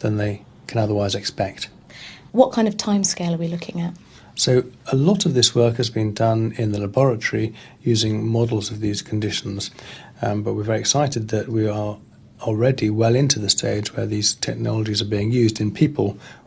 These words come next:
Speaker 1: with blinding dis-, disorders. So there are a number of clinical trials now involving people with, um, poor sight who are already benefiting from this technology. At the moment, uh, the people who have been included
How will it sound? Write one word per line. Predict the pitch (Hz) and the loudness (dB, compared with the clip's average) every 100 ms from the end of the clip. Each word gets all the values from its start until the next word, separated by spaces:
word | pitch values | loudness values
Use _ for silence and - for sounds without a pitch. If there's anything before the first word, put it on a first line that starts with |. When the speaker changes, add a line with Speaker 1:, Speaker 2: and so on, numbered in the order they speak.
| - | 0
Speaker 1:
with | 117 107 - | 2 2 0
blinding | 113 101 101 104 104 | -4 -2 -2 -4 -2
dis-, | 98 110 - | -2 -2 -4
disorders. | - 107 113 110 101 95 | -4 -2 0 0 -2 -4
So | 113 | -2
there | 107 | 0
are | |
a | 107 120 | 2 4
number | 139 110 | 4 2
of | |
clinical | - 107 101 - | 0 -4 -2 -6
trials | - 113 104 - | -2 -2 -2 -4
now | 101 98 - - - - | -6 -8 -12 -18 -20 -8
involving | 117 107 104 101 101 | -4 -2 -2 -4 -2
people | 120 117 110 | -4 -2 -2
with, | 101 95 - - - - - | -2 -4 -8 -20 -20 -16 -8
um, | 98 98 90 | -6 -6 -4
poor | 110 98 | -2 0
sight | - 139 147 - - - - - | 2 2 2 -2 -10 -16 -16 -16
who | - 113 107 | 0 0 2
are | 110 107 101 - | -2 -2 -4 -2
already | 113 120 120 | 2 2 2
benefiting | 120 123 113 113 - 101 | 2 0 0 -2 -4 -6
from | - 117 104 | -6 -4 -2
this | 98 | -4
technology. | - 107 101 98 92 98 92 - - - - - - - - | -4 -4 -4 -4 -6 -8 -10 -14 -20 -20 -20 -20 -20 -16 -4
At | 110 | -2
the | 101 | 4
moment, | 127 143 120 - - - - - | 6 6 4 -2 -14 -20 -20 -2
uh, | 120 107 | 0 2
the | 107 | 0
people | - 120 117 101 | 2 2 2 -2
who | 107 | -2
have | 101 | -2
been | 104 | -2
included | 107 - 190 185 113 107 | -2 2 6 6 6 0